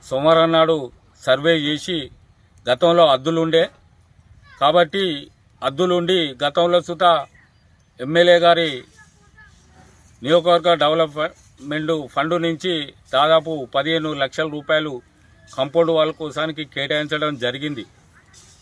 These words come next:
కానీ కొంత ఆ రూ-, రూములు, రూములకు అడిషనల్ క్లాస్ గదుల కోసానికి ఇరవై లక్షలు, కాంపౌండ్ వాల్ కోసానికి పదిహేను లక్షలు గతంలో కేటాయించడం జరిగింది.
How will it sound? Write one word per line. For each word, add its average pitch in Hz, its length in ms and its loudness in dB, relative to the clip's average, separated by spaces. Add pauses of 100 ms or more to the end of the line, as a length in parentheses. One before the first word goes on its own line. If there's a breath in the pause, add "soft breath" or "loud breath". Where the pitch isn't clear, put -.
(840)
కానీ 175 260 0
కొంత 165 300 -2 (920)
ఆ 135 240 2
రూ-, 139 380 -8
రూములు, 165 540 -4
రూములకు 165 460 -2
అడిషనల్ 156 680 -2 (460)
క్లాస్ 147 240 0
గదుల 170 300 0
కోసానికి 160 500 -4
ఇరవై 147 300 -4
లక్షలు, 160 460 -4 (800)
కాంపౌండ్ 170 420 2
వాల్ 170 220 2
కోసానికి 165 540 -4
పదిహేను 151 400 -2
లక్షలు 160 540 -6 (580)
గతంలో 165 380 2
కేటాయించడం 156 720 -2
జరిగింది. 131 480 -6